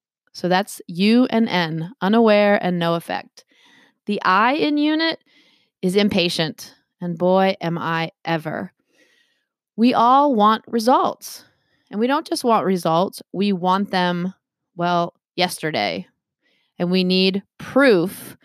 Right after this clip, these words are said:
and it's usually in some form of quantitative data. We just can't trust the process. We can't believe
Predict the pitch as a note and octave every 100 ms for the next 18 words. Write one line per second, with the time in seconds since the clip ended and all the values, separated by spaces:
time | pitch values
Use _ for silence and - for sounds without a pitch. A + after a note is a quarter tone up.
0 | _ _ - F#3 F#3+ G3 G3+ G#3 G#3 F#3
1 | F3 F3+ F3 - E3 D#3+ D#3+ E3+ - E3
2 | D#3+ D3+ D#3+ D#3 D#3 - C#3+ A#2+ F#2+ -
3 | _ _ _ _ _ _ _ _ - -
4 | F#3 F3+ F#3+ A3 - - G3+ F#3 F3+ -
5 | - - F3 E3+ - F#3 - E3 E3 D#3
6 | G2 - - - _ _ _ _ _ -
7 | F3 G3 G3+ G3 F#3+ F#3 F#3+ F#3 F3+ F3